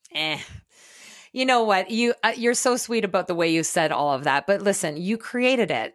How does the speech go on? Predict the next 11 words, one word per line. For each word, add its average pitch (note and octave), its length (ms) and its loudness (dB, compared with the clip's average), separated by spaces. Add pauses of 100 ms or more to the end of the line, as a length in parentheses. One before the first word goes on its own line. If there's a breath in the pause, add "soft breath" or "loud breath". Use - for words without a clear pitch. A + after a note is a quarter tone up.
You A3 160 0
created B3+ 500 0
that C#3+ 200 2
home. C3+ 380 -6
You G#3+ 100 -2
created A#3+ 340 0
the F#3 60 0
wealth C#3+ 380 0
to D#3+ 100 -8
have C3 260 -2
it. A2 240 -6